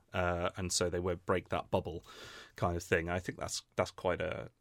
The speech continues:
an interesting sort of way of doing it. I mean, I know it's a lot harder. I mean, the new series of Doctor Who will be eight episodes instead of ten because of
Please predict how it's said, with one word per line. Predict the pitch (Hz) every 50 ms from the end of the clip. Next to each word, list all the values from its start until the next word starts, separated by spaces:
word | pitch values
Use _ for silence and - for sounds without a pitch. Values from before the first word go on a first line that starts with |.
| _ _
an | - 101 92
interesting | 90 87 87 - - 87 - - - 82 82
sort | - - - -
of | -
way | - 87 82
of | 80 -
doing | - 95 92 90 82 82
it. |
I | 87
mean, | - 90 95
I | 95
know | 98 113 117 117
it's | 113 - - -
a | 92
lot | 92 92 - -
harder. | - - - 107 104 101 98 95 - - 76 80
I | 80 82
mean, | 85 90 90 90
the | 92
new | 92 95 95 95 95 92
series | 92 - - 98 90 90 87 87 85 85 87 85 -
of | 82 -
Doctor | - - - - 98
Who | 92 95 90
will | 90 87
be | - 90 85 85 85 82 90 - - -
eight | 95 95 101 -
episodes | - 87 - - 87 - - 90 82 82 -
instead | 87 85 - - 85 76 76
of | 80 -
ten | - - - 104 90 82 80 80
because | 80 - 82 - - 92 85 -
of | 87 82 - -